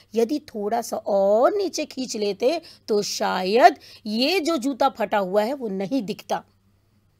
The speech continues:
ठीक है, तो इसी चीज़ का यहाँ पर जिक्र किया गया है और ये भी बताया गया है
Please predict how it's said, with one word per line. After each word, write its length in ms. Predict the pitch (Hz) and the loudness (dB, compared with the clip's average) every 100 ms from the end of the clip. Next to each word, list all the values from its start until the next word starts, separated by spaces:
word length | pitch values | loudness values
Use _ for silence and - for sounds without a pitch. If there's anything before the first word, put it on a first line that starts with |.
| _ - | _ -6
ठीक 220 | 330 - | -6 -6
है, 280 | 196 - _ _ _ | -12 -14 _ _ _
तो 140 | 349 - 294 | -2 0 -2
इसी 280 | 294 349 | 0 0
चीज़ 340 | 262 240 240 - | -2 -4 -6 -4
का 260 | 247 320 349 _ | -2 -2 -4 _
यहाँ 360 | 214 202 190 175 | -6 -4 -4 -4
पर 180 | 330 381 - | -2 -2 -6
जिक्र 360 | 170 226 233 196 | -6 -4 -4 -6
किया 320 | 190 208 202 | -8 -8 -6
गया 280 | 185 190 196 | -6 -4 -4
है 220 | 190 190 _ _ _ - | -6 -12 _ _ _ 0
और 140 | 277 | 0
ये 220 | 196 247 | 2 2
भी 120 | 285 392 | 2 6
बताया 400 | 359 302 311 320 | 4 6 2 2
गया 260 | 311 311 | 2 2
है 340 | 262 208 285 | 0 0 0